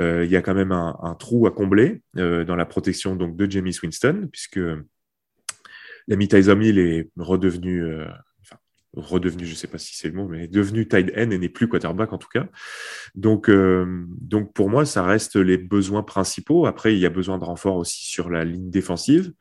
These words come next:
Euh, mais voilà, l'attaque, euh, surtout avec un Jameis Winston de retour de blessure. Euh, est-ce que c'est la solution à long terme au poste de quarterback ?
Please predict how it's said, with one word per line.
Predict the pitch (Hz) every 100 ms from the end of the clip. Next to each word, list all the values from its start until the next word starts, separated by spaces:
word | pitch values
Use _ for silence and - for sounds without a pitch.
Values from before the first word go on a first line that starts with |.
| _ - - - - -
Euh, | 85 87 85 85 82 80 78 - - - - _ _ _ _
mais | 92 98 123 143 123
voilà, | 98 90
l'attaque, | 104 87 - 135 143 - - _ - _ -
euh, | 90 87
surtout | - 95 - 131
avec | 107 101
un | 95
Jameis | 98 98 98 -
Winston | 104 - 107 104 101 92
de | 92
retour | 92 90 95 92
de |
blessure. | 90 90 90 131 175 156 - _ - - - _ -
Euh, | 87 - 110
est-ce | 107
que | 120
c'est | 113 110
la | 107
solution | 107 101 110
à |
long | 104 98
terme | 107 101
au |
poste | 98 90
de | 95
quarterback ? | 90 90 85 123 160 -